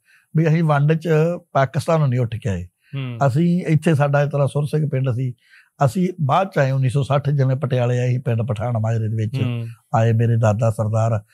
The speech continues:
Speaker 1: ਹਰਚੰਦ ਸਿੰਘ ਜੀ ਉੱਥੇ ਚੇਅਰਮੈਨ ਰਹੇ ਨੇ। ਅਹ, ਸੁਰ ਸਿੰਘ ਪਿੰਡ ਦੇ ਉਹ ਸਰਪੰਚ ਰਹੇ, ਬਾਬਾ ਸੋਹਣ ਸਿੰਘ ਨਾਲ ਪੱਗ ਵਟਾਈ ਸੀ ਮੇਰੇ ਦਾਦਾ ਜੀ ਨੇ, ਦੇ
Speaker 2: ਅੱਛਾ।
Speaker 1: ਭਰਾ ਬਣੇ ਸੀ।
Speaker 2: ਹੂੰ।
Speaker 1: ਅੰਮ੍ਰਿਤਸਰ ਦੇ ਪ੍ਰਧਾਨ, ਪ੍ਰਧਾਨ ਰਹੇ ਨੇ ਕਾਂਗਰਸ ਚ। ਫਿਰ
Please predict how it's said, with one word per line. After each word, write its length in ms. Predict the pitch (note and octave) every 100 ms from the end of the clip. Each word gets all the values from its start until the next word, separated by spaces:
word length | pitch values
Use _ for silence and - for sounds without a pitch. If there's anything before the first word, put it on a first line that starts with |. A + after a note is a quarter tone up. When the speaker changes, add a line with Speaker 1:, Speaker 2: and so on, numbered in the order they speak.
| _ _ -
Speaker 1:
ਹਰਚੰਦ 360 | A#2 - A#2+
ਸਿੰਘ 280 | F#2+ A2+ B2
ਜੀ 100 | A#2+
ਉੱਥੇ 220 | B2 -
ਚੇਅਰਮੈਨ 440 | A#2+ B2 C#3 C3+ B2
ਰਹੇ 200 | A#2+ B2+
ਨੇ। 180 | B2+ B2+ _ _ _
ਅਹ, 320 | _ - C3
ਸੁਰ 200 | - C#3+
ਸਿੰਘ 260 | D3 D3
ਪਿੰਡ 180 | C3+ B2+
ਦੇ 100 | B2+
ਉਹ 60 | C3
ਸਰਪੰਚ 440 | A#2+ A#2+ B2+ A#2
ਰਹੇ, 140 | B2+ B2+
ਬਾਬਾ 320 | A#2+ A#2+ B2
ਸੋਹਣ 260 | A2 C3+
ਸਿੰਘ 220 | C3 C3 C3
ਨਾਲ 160 | B2+ D#3 _ _ _ - _
ਪੱਗ 200 | - A#2
ਵਟਾਈ 360 | B2+ B2+ B2+ C3
ਸੀ 160 | B2 B2+
ਮੇਰੇ 500 | A#2+ A#2 A#2 A2+ A#2 _ _ _ B2
ਦਾਦਾ 340 | A#2+ A2+ A#2
ਜੀ 140 | A2+ A2
ਨੇ, 120 | G#2+
ਦੇ 360 | B2 _ _ B2+
Speaker 2:
ਅੱਛਾ। 280 | B2 B2 B2
Speaker 1:
ਭਰਾ 220 | C#3 G#2
ਬਣੇ 300 | G#2 A2 A#2+
ਸੀ। 220 | - C3
Speaker 2:
ਹੂੰ। 280 | B2 C3+ A#2+ A2+ _ B2+
Speaker 1:
ਅੰਮ੍ਰਿਤਸਰ 420 | A#2 A#2+ B2+ C3
ਦੇ 220 | C3+ C3
ਪ੍ਰਧਾਨ, 520 | C3+ - B2+ C3 A#2
ਪ੍ਰਧਾਨ 560 | G2 - A2+ A#2+ A#2 G2+
ਰਹੇ 180 | A2 A#2+
ਨੇ 100 | B2
ਕਾਂਗਰਸ 420 | A#2 G#2+ G#2+ A2
ਚ। 140 | -
ਫਿਰ 280 | A2 B2 A#2